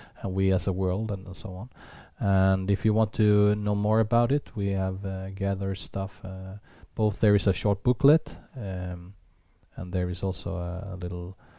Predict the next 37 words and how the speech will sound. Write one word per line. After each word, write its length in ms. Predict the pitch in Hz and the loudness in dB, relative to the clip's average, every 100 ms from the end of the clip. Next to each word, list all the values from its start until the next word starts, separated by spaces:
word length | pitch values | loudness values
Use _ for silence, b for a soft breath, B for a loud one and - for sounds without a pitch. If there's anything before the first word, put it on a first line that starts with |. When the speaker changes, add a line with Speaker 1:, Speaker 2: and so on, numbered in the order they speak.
| b b | b b
Speaker 2:
short 440 | - - 90 - | -6 0 0 0
instruction 500 | 101 - - 95 - 92 | -4 -4 -4 -4 -4 -4
movie, 520 | 95 98 107 120 117 - | -2 0 2 0 -4 -8
and 220 | 104 95 | -10 -8
we 80 | 95 | -8
have, 320 | 90 95 90 98 | -6 -6 -6 -8
uh, 60 | 101 98 95 - | -10 -12 -16 -8
books 400 | 101 - - - | -6 -6 -14 -14
and 120 | 104 | -14
stuff 340 | - - 107 - | -12 -12 -12 -12
like 200 | 101 - | -14 -10
that. 180 | 107 107 | -12 -10
So 220 | - 95 - B B - | -10 -10 -12 B B -2
if 80 | |
you're 80 | 143 | 2
interested, 540 | 180 - 160 - 120 - | 2 4 2 4 0 2
please 280 | 147 139 - | 2 2 2
contact 420 | 117 120 92 - | -2 0 -2 -2
us. 220 | 98 - | -4 -4
And, 340 | 98 95 92 | -6 -6 -6
um, 380 | 92 92 90 90 - _ _ _ - | -4 -4 -6 -10 -16 _ _ _ -20
for 200 | - 123 | -8 -4
now, 340 | 120 135 175 165 | 0 0 0 0
um, 300 | 151 143 135 | -2 -4 -8
I 120 | 139 | -6
would 160 | 139 131 | -4 -4
say 500 | - - 120 117 113 | -4 -2 0 0 0
let's 300 | 113 117 - | 0 -2 -4
end 240 | 113 117 127 | -4 -4 -2
this 200 | 104 - | -2 -4
show 260 | - 95 | -2 0
with, 440 | 90 90 92 92 - | 0 -2 -4 -4 -6
uh, 140 | 95 | -8
some 280 | - - 98 | -6 -8 -6
kind 340 | - 107 98 | -2 -2 0
of, 160 | 92 98 | 0 2
uh, 240 | 95 95 | 4 2